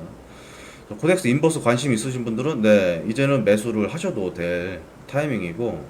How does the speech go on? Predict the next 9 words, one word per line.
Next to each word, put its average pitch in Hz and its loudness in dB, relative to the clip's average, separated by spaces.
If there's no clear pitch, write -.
네, 92 -4
어쨌든 120 -2
지금 113 0
차트상으로 151 -2
봤을 107 2
때는 123 0
이 104 4
사천이백오십 98 -2
원, 87 -8